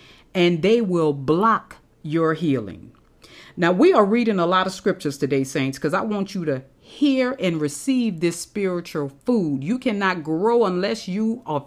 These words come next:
fed spiritual food. You cannot grow spiritually, saints, unless you eat this word into your spirit. So I want you to go to Matthew chapter six, and I will be reading verses thirty-three and thirty-four. You don't have to go there if you don't want to. It's just two verses.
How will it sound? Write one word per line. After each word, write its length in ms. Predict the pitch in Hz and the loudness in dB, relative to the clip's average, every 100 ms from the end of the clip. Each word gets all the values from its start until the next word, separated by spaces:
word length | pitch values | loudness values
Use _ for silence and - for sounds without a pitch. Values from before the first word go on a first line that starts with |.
| _ | _
fed 400 | 226 220 220 226 | 2 4 2 -4
spiritual 680 | - - 226 220 220 220 202 | -12 -8 -2 0 0 -4 -4
food. 280 | 233 208 170 | -2 -2 -4
You 100 | 202 | -6
cannot 400 | 214 220 196 190 | -4 -2 -2 -2
grow 200 | 170 185 | -4 -4
spiritually, 760 | 180 - 381 359 294 - 156 139 | -6 -8 -4 0 0 0 0 -2
saints, 560 | 139 120 - - - _ _ - - _ | -4 -8 -10 -18 -20 _ _ -20 -20 _
unless 580 | 190 185 196 233 254 - | -2 0 0 -2 -4 -4
you 240 | 196 220 - | -2 -2 -4
eat 320 | - 294 294 180 | 4 4 4 2
this 240 | 180 165 | 2 0
word 400 | 165 208 247 240 | 0 4 4 4
into 300 | 175 170 190 | 0 -2 -4
your 220 | 165 147 | -2 -2
spirit. 500 | - - 285 139 80 - _ - - | -4 2 4 4 0 -14 _ -20 -20
So 160 | - 226 | -4 2
I 40 | |
want 240 | 226 285 294 | 4 4 4
you 40 | |
to 60 | 226 | 4
go 140 | 226 | 6
to 80 | 220 | 6
Matthew 880 | 175 185 214 247 247 185 143 131 - - | 4 0 0 -2 -2 0 0 -2 -8 -8
chapter 380 | - 185 - 147 | -6 -4 -4 -6
six, 420 | - 202 - - | -2 -2 -2 -8
and 180 | 170 160 | -4 0
I 80 | 175 | 0
will 280 | 196 208 202 | 0 0 0
be 140 | 190 | -2
reading 360 | 180 196 190 180 | -2 -4 -2 -2
verses 340 | 180 185 160 | -2 -2 -6
thirty-three 560 | - 165 180 214 233 247 | -2 -2 -2 -4 -2 0
and 120 | 254 | 0
thirty-four. 540 | 254 247 277 196 175 | 0 0 0 0 0
You 120 | 170 156 | -2 -2
don't 180 | 160 | -2
have 160 | 180 196 | -2 -4
to 60 | 202 | -4
go 180 | 196 214 | -2 0
there 140 | 220 | -2
if 100 | 220 | -2
you 80 | 220 | -2
don't 180 | 220 220 | -2 -2
want 240 | 254 254 | -4 -4
to. 160 | - 170 | -4 -4
It's 120 | 151 | -4
just 380 | 160 151 - - | -6 -6 -8 -6
two 200 | 233 220 | -2 2
verses. 600 | 233 285 185 147 147 | 4 4 2 -4 -6